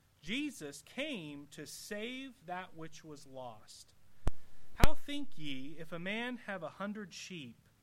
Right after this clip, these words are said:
and one of them be gone astray,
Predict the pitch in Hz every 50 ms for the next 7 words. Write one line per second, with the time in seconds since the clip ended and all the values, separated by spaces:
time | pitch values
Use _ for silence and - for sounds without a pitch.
0 | - - - - - - - - - - - 143 156 156 147 151 170 220 269 302
1 | 294 220 196 214 208 208 196 170 185 180 180 180 180 175 - - 151 131 156 156
2 | 160 165 160 156 139 - - - - - 165 170 165 139 123 117 110 110 113 120